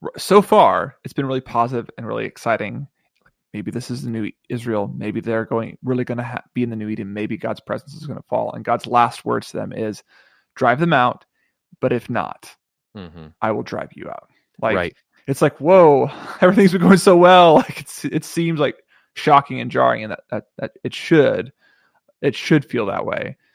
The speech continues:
Speaker 1: because God's people, if they disobey, will be exiled from the land. Um, and that's what happens, as, as you were just saying.
Speaker 2: Yeah.
Speaker 1: Yeah.
Speaker 2: Yeah. So the,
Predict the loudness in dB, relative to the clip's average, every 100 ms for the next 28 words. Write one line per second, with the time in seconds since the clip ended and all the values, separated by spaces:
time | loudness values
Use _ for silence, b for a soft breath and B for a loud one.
0 | -8 -6 0 0 0 -2 -6 -2 -2 -4
1 | -8 -10 -6 -6 -6 -8 -4 -4 -4 -8
2 | -12 _ -6 -4 -4 -6 -8 -4 -4 -2
3 | 0 0 -2 -6 -12 -10 -12 -14 -18 _
4 | _ _ _ -10 -6 -6 -6 -12 -16 -18
5 | -20 _ _ -18 -12 -8 -8 -10 -14 _
6 | -20 _ -18 -14 -14 -14 -14 -8 -6 -6
7 | -8 -14 -16 -12 -8 -8 -8 -8 -8